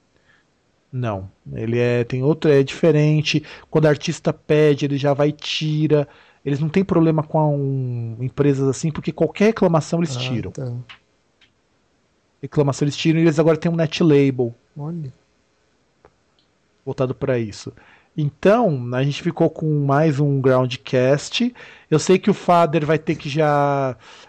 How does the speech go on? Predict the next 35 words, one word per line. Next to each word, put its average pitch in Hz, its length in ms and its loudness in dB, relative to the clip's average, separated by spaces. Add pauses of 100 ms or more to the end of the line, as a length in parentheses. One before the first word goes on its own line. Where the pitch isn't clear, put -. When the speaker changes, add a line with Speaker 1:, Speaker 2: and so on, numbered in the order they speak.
(120)
Speaker 1:
já 156 140 -6
prepa-, 160 360 -2
já 165 160 0
prepa-, 170 380 0
já 160 80 -2
preparar 170 360 2
a - 40 4
Speaker 2:
<laughs> 180 100 4
Speaker 1:
vaselina, 160 600 -4
né? 175 140 -4
Porque - 140 -10
ele 151 60 0
vai 143 100 0
virar 151 260 -4 (580)
a 156 60 -10
menininha 165 380 -6
da 156 80 0
prisão, 147 640 -4
Speaker 2:
Eu 170 60 -2
tô 170 80 -2
Speaker 1:
né? 185 120 0
Speaker 2:
tranquilo, 165 680 0
cara. 131 260 -12 (2000)
Speaker 1:
É, 151 140 -2
tá, 160 160 -2
tem 156 120 -10
que 147 240 -6
ter 170 80 -2
Speaker 2:
Então, 247 160 -2
Speaker 1:
tranquilo, 208 240 2
senão, 151 340 -2
senão 151 240 -2
Speaker 2:
uma 190 140 2
Speaker 1:
entra 151 200 -4
mais. 147 260 0